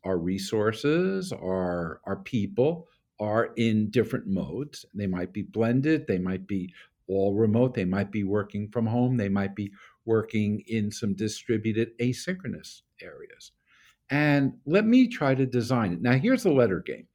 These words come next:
We'll start with E because, you know, in a, in a crisis, right,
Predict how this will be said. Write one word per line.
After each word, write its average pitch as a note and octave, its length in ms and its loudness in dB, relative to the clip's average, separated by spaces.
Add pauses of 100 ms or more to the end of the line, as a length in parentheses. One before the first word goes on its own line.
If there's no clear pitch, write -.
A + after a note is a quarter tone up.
(320)
We'll E3+ 80 0
start B3 220 6
with E3+ 240 4
E C3 260 2
because, C3 480 2
you A#3+ 100 2
know, E3 220 4
in C#3 220 2
a, B2+ 160 4
in B2 160 0
a A#2+ 120 0
crisis, G2 640 -6
right, A2+ 260 -2